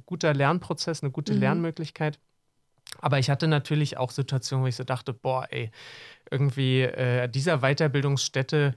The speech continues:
Speaker 1: da würde ich eigentlich jetzt nicht unbedingt noch mal jemanden hinschicken.“ Und
Speaker 2: Mhm.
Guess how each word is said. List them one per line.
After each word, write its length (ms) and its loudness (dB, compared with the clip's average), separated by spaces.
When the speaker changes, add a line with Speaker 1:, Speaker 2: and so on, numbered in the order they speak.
Speaker 1:
da 140 -4
würde 160 0
ich 160 -4
eigentlich 440 -2
jetzt 200 -2
nicht 280 -2
unbedingt 400 -2
noch 140 -8
mal 120 2
jemanden 720 0
hinschicken.“ 800 0
Und 380 0
Speaker 2:
Mhm. 300 -2